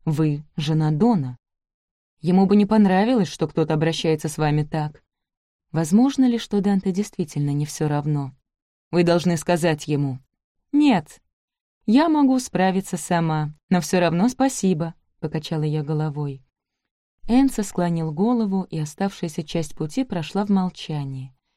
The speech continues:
К моему удивлению, Энцо не просто высадил меня возле казино. Он последовал за мной внутрь и не отходил ни на шаг.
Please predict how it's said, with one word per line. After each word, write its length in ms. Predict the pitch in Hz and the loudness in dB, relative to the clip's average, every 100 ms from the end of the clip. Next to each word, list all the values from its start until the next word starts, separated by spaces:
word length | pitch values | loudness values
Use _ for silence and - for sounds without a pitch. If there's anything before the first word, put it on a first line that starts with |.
| _ _ _ | _ _ _
К 100 | - | 2
моему 320 | 196 196 196 | 4 6 4
удивлению, 760 | 190 185 180 214 226 185 151 139 _ - | 4 2 2 2 4 2 0 -6 _ -2
Энцо 380 | 196 196 - | 2 2 0
не 140 | 190 190 | 0 2
просто 400 | 196 254 - 175 | 0 -2 -2 -4
высадил 480 | 170 - 156 165 160 | -4 -4 -4 -2 -2
меня 400 | 165 165 165 156 | -2 -2 -2 -2
возле 320 | 156 151 156 | -4 -6 -6
казино. 500 | 160 147 156 151 143 _ _ _ _ - | -6 -4 -2 -2 -4 _ _ _ _ -2
Он 140 | 226 226 | 0 0
последовал 540 | 220 220 226 196 190 | -2 0 0 2 -2
за 180 | 165 185 | 0 0
мной 180 | 185 175 | 2 4
внутрь 460 | 190 240 220 165 - _ - | 2 2 0 -6 -10 _ 0
и 60 | |
не 120 | 185 | 0
отходил 420 | 170 - 175 190 214 | 0 -2 -2 0 2
ни 120 | 202 | 2
на 140 | 196 | 0
шаг. 440 | 196 - 151 143 | -2 -8 -10 -10